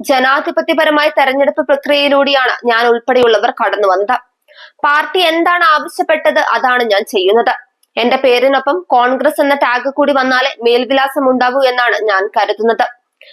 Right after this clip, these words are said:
മേൽവിലാസത്തെ കളങ്കപ്പെടുത്തുന്ന ഒന്നും തന്നെ എന്റെ ഭാഗത്തു നിന്ന് ഉണ്ടാവില്ല. പാർട്ടി കേരളത്തിൽ നടത്തുന്നത്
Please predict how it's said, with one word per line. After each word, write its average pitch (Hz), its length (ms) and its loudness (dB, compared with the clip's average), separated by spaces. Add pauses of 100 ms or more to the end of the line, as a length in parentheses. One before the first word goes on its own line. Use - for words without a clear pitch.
(140)
മേൽവിലാസത്തെ 240 680 0
കളങ്കപ്പെടുത്തുന്ന 262 760 0
ഒന്നും 240 280 0
തന്നെ 254 240 0
എന്റെ 226 320 0
ഭാഗത്തു 247 380 -2
നിന്ന് 196 240 0
ഉണ്ടാവില്ല. 208 460 0 (680)
പാർട്ടി 320 460 0
കേരളത്തിൽ 339 540 0
നടത്തുന്നത് 302 540 0